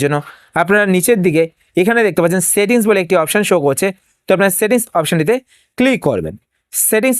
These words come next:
অপশনটিতে ক্লিক করার পর এবার আপনারা নিচের দিকে চলে আসবেন। নিচের দিকে আসার পর এখানে একটি অপশন আপনারা দেখতে পাবেন ইমো অ্যাকাউন্ট সেটিংস। তো আপনারা ইমো অ্যাকাউন্ট সেটিংস এই অপশনটিতে ক্লিক করবেন। এই অপশনটিতে ক্লিক করার পর এবার আপনারা এখানে একদম লাস্টে একটি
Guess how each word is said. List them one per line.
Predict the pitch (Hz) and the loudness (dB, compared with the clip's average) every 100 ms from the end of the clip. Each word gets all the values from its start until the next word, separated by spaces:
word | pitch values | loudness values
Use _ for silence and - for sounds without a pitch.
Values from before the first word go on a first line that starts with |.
| 202 | -2
অপশনটিতে | 180 214 208 196 | -2 0 0 2
ক্লিক | 220 208 | 2 2
করার | 180 165 165 | 2 0 0
পর | 196 - | -4 0
এবার | 165 180 | 0 0
আপনারা | 175 175 170 | 0 0 0
নিচের | 190 180 | 0 2
দিকে | 196 - | 2 2
চলে | 226 196 | 2 2
আসবেন। | 139 147 185 - _ _ - | 2 -2 -2 -8 _ _ -4
নিচের | 170 226 220 | 0 2 2
দিকে | 233 151 156 | 0 0 -2
আসার | 208 190 165 | 0 0 0
পর | 147 - | -2 -2
এখানে | 165 196 185 | 0 0 0
একটি | 180 - 156 | 0 0 0
অপশন | 156 220 196 | 0 0 0
আপনারা | 196 190 | 0 -2
দেখতে | 202 233 175 | -2 0 0
পাবেন | 127 120 156 196 - _ _ _ _ - | 0 0 -2 -2 -10 _ _ _ _ -2
ইমো | 175 226 233 247 | 0 2 0 0
অ্যাকাউন্ট | 180 180 190 196 185 - | -2 0 0 0 0 0
সেটিংস। | 202 123 110 - | 0 0 -2 -2
তো | 175 | -2
আপনারা | 196 202 175 | -2 -2 0
ইমো | 196 214 | 0 0
অ্যাকাউন্ট | 180 170 196 202 - | -2 0 0 0 -2
সেটিংস | 185 147 143 - 220 | -2 -2 -4 -2 -2
এই | 240 196 | 0 -2
অপশনটিতে | 151 165 151 240 - _ _ _ - | -2 -2 -2 -2 -6 _ _ _ -2
ক্লিক | 269 240 131 | 0 0 -2
করবেন। | 98 85 85 _ _ _ - | -4 -6 -10 _ _ _ 0
এই | 240 247 | 2 2
অপশনটিতে | 220 233 240 226 | 0 2 2 2
ক্লিক | 226 208 | 2 2
করার | 170 165 165 | 2 0 0
পর | 190 - 185 | -2 0 2
এবার | 214 220 190 | 2 0 -2
আপনারা | 190 180 180 | 0 0 0
এখানে | 175 196 196 170 | 0 0 -2 -2
একদম | 170 196 156 | 0 0 0
লাস্টে | 156 165 214 | 0 -2 -2
একটি | 185 | 0